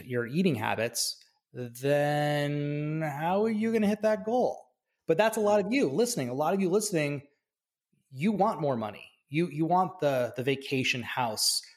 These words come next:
the rental property, the bigger house, the, the, you know, the, the,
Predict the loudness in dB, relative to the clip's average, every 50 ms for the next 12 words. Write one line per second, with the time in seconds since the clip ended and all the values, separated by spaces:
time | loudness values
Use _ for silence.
0 | _ _ -6 -4 0 2 2 2 2 -2 -2 -4 -2 -2 0 0 0 0 -4 -6
1 | -6 -6 -4 -4 -8 -2 0 2 2 4 2 0 0 2 2 2 2 2 2 0
2 | -2 -2 -2 -2 -4 -8 -16 -20 -20 _ _ _ _ -10 -6 -4 -4 -4 -4 -4
3 | -4 -6 -8 -6 -6 -4 -2 -2 -2 -2 -4 -6 -6 -8 -12 -8 -6 -6 -6 -6
4 | -8